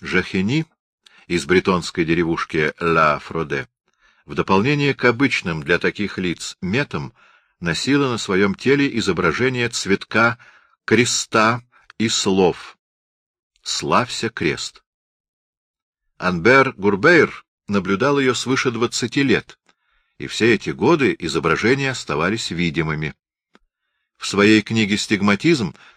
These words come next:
тысяча восемьсот девяносто четвёртый год, он объясняет это явление тем, что у его пациентки кровь, дескать, свернувшись в виде мельчайших капель,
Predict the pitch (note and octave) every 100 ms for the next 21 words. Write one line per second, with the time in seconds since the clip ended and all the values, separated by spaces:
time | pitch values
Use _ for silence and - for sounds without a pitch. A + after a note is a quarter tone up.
0 | _ - G2+ F#2+ - F#2 - F#2+ - F2+
1 | - - E2 F2 F2 D#2+ - E2+ - E2
2 | D#2 F#2+ F2 D2 - - _ _ _ _
3 | _ _ _ _ _ _ _ _ _ _
4 | - A2 E3 E3 D#3 - B2 D3+ D3+ -
5 | A#2+ B2+ A2+ A2 A2+ G#2+ G2+ F#2 D#3 E3+
6 | - - G2+ F2+ G2 G2 F#2 F2 F2+ -
7 | A#2 D3+ C#3+ - F2+ - C3+ C3+ C3 B2+
8 | - B2 - - - - - G#2 G#2+ C3+
9 | F3 - E2+ - - - G#2 F#2+ A2 G2
10 | G2 F#2+ - G2 F2 - - - B2+ D#3+
11 | - D#2